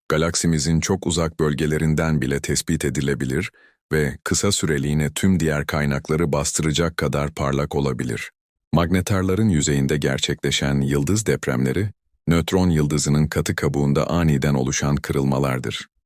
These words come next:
Bu kırılmalar, devasa enerji boşalmalarına neden olur ve uzaya kısa ama son derece yoğun radyasyon patlamaları gönderir. Bu patlamalar, dünyadan binlerce, hatta on binlerce ışık yılı uzakta olsa bile, uydularımız tarafından kaydedilebilir.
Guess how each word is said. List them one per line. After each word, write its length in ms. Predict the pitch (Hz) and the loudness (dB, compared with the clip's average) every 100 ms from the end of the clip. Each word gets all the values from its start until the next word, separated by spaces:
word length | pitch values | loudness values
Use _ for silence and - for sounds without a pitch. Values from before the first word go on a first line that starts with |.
| _ - | _ -2
Bu 120 | 110 | 0
kırılmalar, 760 | - 120 104 95 87 87 95 - _ _ - | 2 4 4 4 2 0 -2 -6 _ _ 0
devasa 520 | 69 69 69 87 92 | 2 2 0 0 2
enerji 400 | 80 69 71 73 | 2 2 0 0
boşalmalarına 680 | 71 - 64 67 69 67 73 | 0 0 0 0 0 2 2
neden 300 | 69 69 85 | 2 2 2
olur 340 | 69 64 65 | 2 -2 -2
ve 100 | 67 | -2
uzaya 400 | - 73 73 76 | 0 2 2 2
kısa 300 | 78 76 85 | 0 -2 0
ama 200 | 62 67 | 0 0
son 320 | 64 82 82 | 0 0 2
derece 280 | 73 71 69 | 2 2 2
yoğun 380 | 71 71 73 76 | 2 2 2 2
radyasyon 560 | 67 67 69 - 73 71 | 0 0 -2 0 0 0
patlamaları 580 | 65 64 67 65 64 71 | -2 -4 -2 0 0 0
gönderir. 560 | 67 64 67 57 - - _ _ - | 0 0 -2 -4 -6 -14 _ _ 0
Bu 120 | 120 | 2
patlamalar, 720 | 113 90 80 73 62 64 - - _ _ - | 2 0 0 0 -2 -4 -8 -14 _ _ 0
dünyadan 580 | 87 80 73 78 80 78 | 2 2 0 0 0 2
binlerce, 600 | 80 80 73 71 62 - | 2 2 0 -2 -4 -4
hatta 340 | - - 85 | -6 -2 -2
on 200 | 76 87 | 2 2
binlerce 480 | 80 82 82 80 71 | 2 0 0 0 0
ışık 300 | - 98 - | 0 -2 -2
yılı 160 | 69 67 | -2 -2
uzakta 380 | 69 76 - | 0 -2 0
olsa 320 | 76 69 92 73 | 0 0 0 -2
bile, 260 | 60 - - _ _ | -4 -6 -8 _ _
uydularımız 580 | 87 82 80 78 82 92 | 0 2 2 2 2 2
tarafından 500 | - 73 - 78 82 | 0 -2 0 0 0
kaydedilebilir. 960 | - 82 78 71 64 65 64 60 - | 0 0 0 0 -2 -2 -2 -4 -6